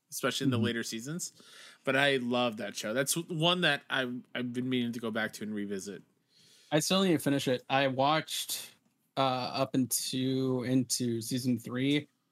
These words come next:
Speaker 2: when I was sick in January, when
Speaker 1: Yeah.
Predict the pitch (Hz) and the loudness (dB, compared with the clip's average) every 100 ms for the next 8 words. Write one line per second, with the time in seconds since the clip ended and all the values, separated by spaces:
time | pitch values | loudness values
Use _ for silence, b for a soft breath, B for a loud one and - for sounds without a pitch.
0 | _ 135 127 120 - 135 - - _ - | _ 0 0 0 2 2 0 -14 _ -2
1 | 139 131 135 131 135 131 127 - 139 143 | 0 2 0 2 2 2 0 -2 0 2
2 | 147 151 156 160 151 143 110 117 | 2 2 0 0 0 0 0 0